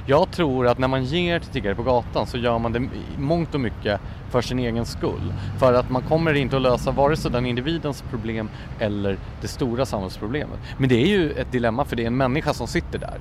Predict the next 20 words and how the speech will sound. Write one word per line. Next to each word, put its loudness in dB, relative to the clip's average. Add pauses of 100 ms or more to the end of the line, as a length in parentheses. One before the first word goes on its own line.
Det -4
är, -2 (280)
så 2
är 8
det -4
ju. -2 (320)
Men 2
man 4
riskerar 4
att 2
skapa 4 (1120)
att -2
det 6
här 6
blir 0
någonting 0
som -2 (320)
växer -2
och 0
vidgas -2